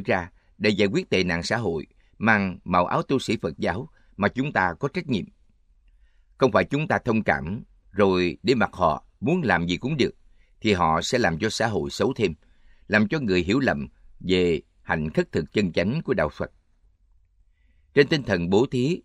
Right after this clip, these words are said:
để giúp đỡ cho người khá lên, đối với người bệnh hoạn,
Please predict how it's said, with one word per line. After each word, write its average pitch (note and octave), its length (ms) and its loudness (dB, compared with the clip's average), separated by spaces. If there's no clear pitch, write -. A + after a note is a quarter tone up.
để F#2+ 100 2
giúp - 220 -2
đỡ F#2+ 200 2
cho D#3+ 100 -2
người D#2 300 -4
khá G#2+ 160 -2
lên, G#2 240 -2
đối A2+ 220 4
với F#3 100 -2
người F#2+ 240 2
bệnh E2+ 260 -2
hoạn, D#2+ 300 0